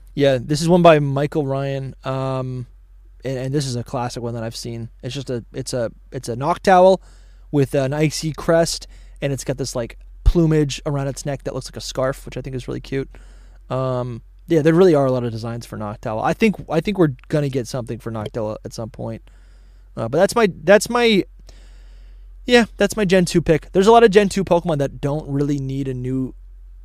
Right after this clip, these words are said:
regional <laughs> form or anything 'cause they feel like they are the regional f-, form for. Oh, look at this! Hoops and Hip Hop made a Colosian Hoothoot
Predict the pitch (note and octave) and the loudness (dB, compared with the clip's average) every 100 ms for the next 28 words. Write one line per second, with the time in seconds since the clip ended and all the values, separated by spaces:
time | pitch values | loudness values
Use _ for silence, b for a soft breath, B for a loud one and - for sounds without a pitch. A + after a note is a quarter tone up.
0 | - C#3 C3+ C#3 D3+ D3 - F3 E3 D#3 | -18 -8 -4 -2 -2 -2 2 2 2 0
1 | D#3 D3+ C#3+ B2+ C3 - - D3+ C#3 B2 | -2 -4 -6 -4 -6 -8 -6 -4 -4 -4
2 | C3+ C3 C3 C3 B2 A#2 A#2+ A#2 A#2+ A#2 | -6 -4 -4 -6 -6 -8 -8 -8 -10 -12
3 | A2 - b b - C#3+ B2+ B2 A#2+ A2+ | -14 -20 b b -10 -6 -4 -6 -8 -12
4 | - - - - - B2+ B2 B2 A2+ - | -16 -20 -20 -12 -4 -2 -2 -4 -6 -14
5 | - - F3+ F#3 G3 G3+ D#3+ - G3+ G3+ | -20 -2 2 4 4 4 2 0 -4 -2
6 | F3+ D#3+ F#3 F3+ C3+ C#3 C3 A#2+ E2+ D#2+ | -2 -2 2 0 0 -4 -4 -4 -6 -8
7 | D2+ E2 A#2 - C#3 C3+ D#3 C#3 C#3 A#2+ | -8 -10 -12 -10 -6 -2 -2 -2 -8 -10
8 | D3 C#3+ A#2+ | -10 -8 -8